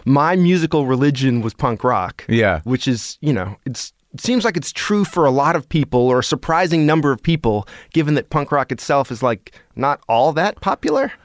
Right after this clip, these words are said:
Speaker 2: I guess, but, like, what was your dad, what was the music, you know, your dad came up with? I mean, what, I mean, was there influence there? 'Cause I've recently been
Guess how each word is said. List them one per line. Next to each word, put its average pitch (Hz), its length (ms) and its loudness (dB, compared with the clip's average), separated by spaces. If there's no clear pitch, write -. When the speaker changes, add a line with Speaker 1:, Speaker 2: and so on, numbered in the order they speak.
Speaker 2:
I 170 60 2
guess, 156 400 2
but, 160 180 0
like, 175 200 2
what 190 240 2
was 190 200 0
your 175 140 2
dad, 147 400 2
what 147 220 0
was 151 180 -2
the 156 80 0
music, 151 800 -2
you 131 180 0
know, 127 120 2
your 123 180 0
dad 127 320 0
came 90 300 -2
up 80 160 -4
with? 85 120 -4
I 110 60 0
mean, 117 220 2
what, 135 160 0
I 113 80 0
mean, 120 260 2
was 127 200 0
there 131 160 0
influence 127 540 0
there? 104 100 0
'Cause 139 160 -4
I've 156 240 -2
recently 156 540 0
been 117 360 0